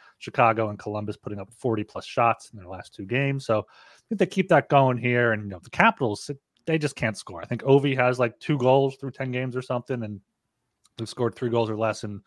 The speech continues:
four straight. So love the Panthers here, minus one forty-two. Uh, for a total,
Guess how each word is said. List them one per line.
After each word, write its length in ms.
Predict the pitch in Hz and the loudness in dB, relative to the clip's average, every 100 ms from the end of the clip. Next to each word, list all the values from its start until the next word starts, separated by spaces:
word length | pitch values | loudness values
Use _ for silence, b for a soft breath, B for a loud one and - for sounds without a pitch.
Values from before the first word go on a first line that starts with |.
| B B B | B B B
four 260 | - 117 107 | -6 -2 -2
straight. 460 | - 107 107 104 | -4 -4 -2 -4
So 320 | - 101 101 - B B - | -6 -4 -4 -8 B B 4
love 160 | 175 | 4
the 80 | 156 | 4
Panthers 360 | 165 151 139 131 | 2 2 0 2
here, 140 | 135 | 2
minus 300 | 123 123 120 | 2 -2 -2
one 140 | 123 | -6
forty-two. 840 | - 127 110 104 - - 170 160 143 _ b b b b b b - | -4 -2 -2 -4 -6 2 4 4 2 _ b b b b b b -2
Uh, 240 | 127 135 | 2 4
for 260 | - 156 151 | 2 0 -2
a 40 | |
total, 720 | 139 - 165 208 240 254 233 | -2 -2 2 2 2 0 -2